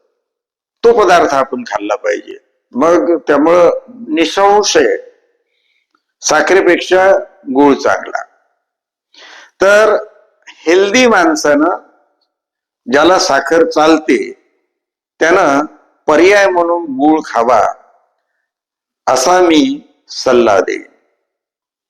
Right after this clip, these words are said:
आता नॉन हेल्दी माणूस म्हणजे ज्याला डायबिटीज आहे त्या माणसासाठी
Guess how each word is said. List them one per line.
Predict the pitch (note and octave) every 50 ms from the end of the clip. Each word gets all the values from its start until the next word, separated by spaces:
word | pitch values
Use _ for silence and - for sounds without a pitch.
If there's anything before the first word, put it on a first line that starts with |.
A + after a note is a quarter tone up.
| _ _ _ _ _ _ _ _ _ _
आता | - C#3 D#3 - G#3+
नॉन | G#3+ G#3 G3 F#3 F#3 G3 A3 B3+ C4+ C4+
हेल्दी | A3 F3+ G3+ G#3+ G3 F3+ F3+ F3+ F3 E3+
माणूस | D3+ C3+ A#2+ - - - - - - - - - _ _ _ _ _ _ _ _ _ _ _ _ _ -
म्हणजे | G#2 A2+ B2+ D3 D3
ज्याला | B2+ A#2+ A#2+ A#2+ B2 C3 C#3+ D#3+ F3+ F#3+
डायबिटीज | - - B2+ A#2+ A#2+ B2+ B2 C3 C#3 - - G3 F3 C#3+ G#2+ F#2
आहे | - G1+ - - _ _ _ _ _ _ _ _ _ _ _ _ _ _ _ _ _ _ _ _ _ _ _ _ _ _ _ _ _ _ -
त्या | D3+ D#3+ F#3 F#3+
माणसासाठी | F3+ E3 D3 C#3+ C3+ - D3 C3+ A#2 B2+ B2 A#2+ - D#3 C3+ A2+ A2+ A#2 B2+ B2+